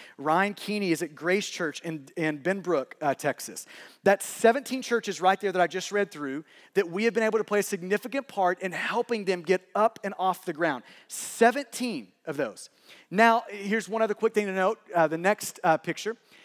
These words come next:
Some of those churches are already planting daughter churches. So Stonegate, do you know what you are as an eight-year-old church?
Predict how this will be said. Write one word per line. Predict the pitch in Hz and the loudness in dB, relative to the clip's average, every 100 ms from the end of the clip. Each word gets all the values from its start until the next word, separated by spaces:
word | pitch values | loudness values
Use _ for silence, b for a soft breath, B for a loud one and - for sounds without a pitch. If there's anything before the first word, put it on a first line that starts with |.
| b b b b b _ | b b b b b _
Some | - 233 262 | 0 2 4
of | 285 | 6
those | 226 | 4
churches | - 208 208 247 - | 4 -2 -2 -2 -2
are | - 220 - | 0 0 2
already | 214 233 247 | 2 2 -2
planting | - 220 220 247 226 | -4 -6 -4 -6 -2
daughter | 254 262 269 | 2 4 2
churches. | 247 196 160 151 | -2 -6 -6 -8
So | 127 | -6
Stonegate, | 240 - 285 214 | -4 -2 2 2
do | 180 | 2
you | |
know | 320 | -2
what | 370 - | -2 -2
you | 240 | -2
are | 202 202 208 | 4 4 4
as | 185 | 2
an | 170 | -4
eight-year-old | 196 180 185 175 | -6 0 0 0
church? | - 175 175 | -2 -4 -6